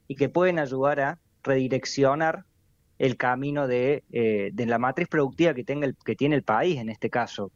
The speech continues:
Un claro ejemplo, justamente te lo vuelvo a llevar ahí a lo que hablamos recién de,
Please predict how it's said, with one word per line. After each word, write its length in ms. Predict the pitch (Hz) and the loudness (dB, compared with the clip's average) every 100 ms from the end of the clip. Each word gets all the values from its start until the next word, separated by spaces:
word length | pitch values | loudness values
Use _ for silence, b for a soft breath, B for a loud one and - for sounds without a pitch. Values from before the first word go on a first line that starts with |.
| _ - | _ -8
Un 160 | 139 | -4
claro 240 | 135 147 139 | 0 0 0
ejemplo, 440 | 135 170 175 165 | -2 -4 0 -2
justamente 580 | - 139 131 131 139 123 | -2 -4 -2 -2 -4 -4
te 100 | 117 | -2
lo 80 | 110 | 2
vuelvo 220 | 123 127 | 2 2
a 40 | |
llevar 200 | 117 123 | 0 0
ahí 200 | 127 123 | 0 0
a 60 | 135 | -2
lo 120 | 123 | -2
que 80 | 113 | -2
hablamos 320 | 110 123 120 | 0 -2 -2
recién 400 | 117 110 131 131 | -4 -4 -4 -2
de, 240 | 123 127 | 2 2